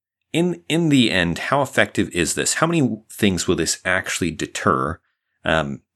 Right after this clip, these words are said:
with the gun ban here, a lot of people will compare the U S crime statistics to other countries' statistics. And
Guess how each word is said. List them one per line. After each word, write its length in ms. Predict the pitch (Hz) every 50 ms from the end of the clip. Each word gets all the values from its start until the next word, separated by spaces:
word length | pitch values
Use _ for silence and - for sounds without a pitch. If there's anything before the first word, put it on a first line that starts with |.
| _ _ -
with 180 | 120 113 107 -
the 60 | 107
gun 320 | 101 104 135 160 185 165
ban 280 | 127 113 98 95 90 87
here, 220 | - 95 90 87
a 60 | 87
lot 160 | 90 107 151 165
of 100 | - -
people 260 | - 107 - 104 90
will 160 | 90 85 78
compare 680 | - - - 80 76 - - 87 82 80 78 80 - - _ _ _ _ _ _ _ _ _ _ -
the 100 | - 87
U 240 | 82 92 101 98 98
S 200 | 95 87 - -
crime 300 | - - 87 80 78 78
statistics 760 | - - 101 - - 78 - - - 92 101 - - - - _ _ _ _ _ _ _ _ -
to 580 | - - 110 92 87 82 78 73 71 69 - _ - -
other 240 | 87 85 87 85
countries' 460 | 80 - - 82 80 - - 80 71 -
statistics. 680 | - - - - 78 - - - 92 - - - - - _ _ _ _ _ _ _ _ _ _ _ -
And 320 | 107 101 98 85 80 -